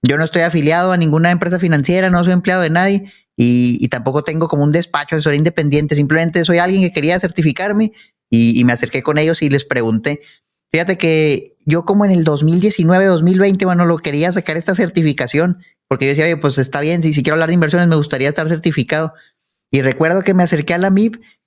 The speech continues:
y no sé si era cierto o no, pero lo que me dijeron en ese momento es que yo tenía que estar afiliado a una empresa financiera, llámese banco, casa de bolsa, que ellos me patrocinaran y ya pudiera hacer el examen para certificarme,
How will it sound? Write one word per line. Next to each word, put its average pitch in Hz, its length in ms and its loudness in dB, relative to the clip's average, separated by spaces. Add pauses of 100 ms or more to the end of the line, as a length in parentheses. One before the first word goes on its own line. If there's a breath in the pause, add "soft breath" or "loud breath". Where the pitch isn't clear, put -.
(200)
y 131 160 0
no 143 120 2
sé 185 100 2
si 185 240 2
era 185 140 2
cierto 208 380 0
o - 20 2
no, 233 200 2
pero 196 200 2
lo 175 100 2
que 175 80 0
me 156 80 2
dijeron 170 260 2
en 180 40 4
ese 180 100 2
momento 202 560 2 (320 loud breath)
es 135 200 -4
que 165 120 -2
yo 165 140 0
tenía 170 220 -2
que - 80 -16
estar 170 240 -2
afiliado 175 500 2
a 185 60 2
una 175 160 2
empresa 185 420 0
financiera, 180 480 0
llámese 180 300 2
banco, 160 260 -2
casa 170 220 0
de 165 60 2
bolsa, 196 400 0 (240 loud breath)
que 135 100 -4
ellos 151 180 -2
me 175 100 2
patrocinaran 165 800 0
y 127 140 2
ya 127 120 0
pudiera 151 260 2
hacer 160 160 0
el 160 80 0
examen 165 360 0
para 151 160 -2
certificarme, 143 840 -2